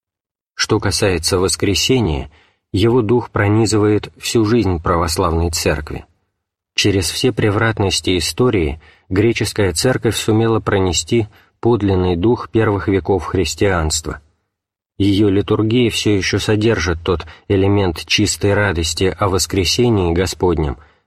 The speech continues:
которую мы находим у стольких ранних христианских авторов.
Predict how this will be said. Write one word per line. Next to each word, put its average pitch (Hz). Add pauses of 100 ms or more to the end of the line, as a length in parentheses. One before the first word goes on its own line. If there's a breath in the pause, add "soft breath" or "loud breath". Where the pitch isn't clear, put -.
которую 104
мы 95
находим 104 (220 loud breath)
у 104
стольких 107
ранних 101
христианских 95
авторов. 76